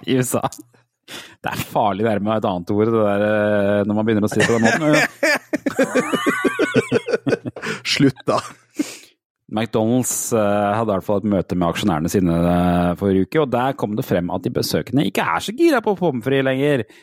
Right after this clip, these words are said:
Speaker 1: Eh, for de ser nemlig en liten nedgang i antall pommes frites-pakker som blir solgt per solgte burger.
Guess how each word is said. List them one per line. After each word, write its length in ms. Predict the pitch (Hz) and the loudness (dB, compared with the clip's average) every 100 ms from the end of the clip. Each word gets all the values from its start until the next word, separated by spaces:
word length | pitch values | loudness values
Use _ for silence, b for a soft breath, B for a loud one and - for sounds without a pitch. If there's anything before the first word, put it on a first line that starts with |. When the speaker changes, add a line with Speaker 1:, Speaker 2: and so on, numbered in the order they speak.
| b - | b -4
Speaker 1:
Eh, 360 | 131 135 127 127 127 - | 0 2 0 -2 -8 -4
for 100 | - | -2
de 100 | 160 | 0
ser 160 | 156 | 0
nemlig 280 | 156 117 113 | 2 2 0
en 80 | 143 | 0
liten 300 | 113 - 139 147 160 | -2 -2 -2 -2 0
nedgang 680 | 156 110 92 82 107 160 165 _ _ _ _ _ - | 0 0 -2 -2 0 0 -4 _ _ _ _ _ -2
i 140 | 135 | 0
antall 480 | - 139 113 117 123 - | 0 -2 -2 -2 -2 0
pommes 240 | 92 82 - | -2 -2 -2
frites-pakker 800 | 113 123 120 117 - 117 - 135 | 0 2 2 0 -2 -4 -2 -2
som 120 | 131 | 0
blir 120 | 117 | 0
solgt 300 | - 113 - - | 0 -2 -4 -10
per 220 | - 110 - | -4 -4 -2
solgte 320 | - 120 156 | -2 -2 -4
burger. 540 | 135 113 143 254 277 | -6 -4 -2 0 0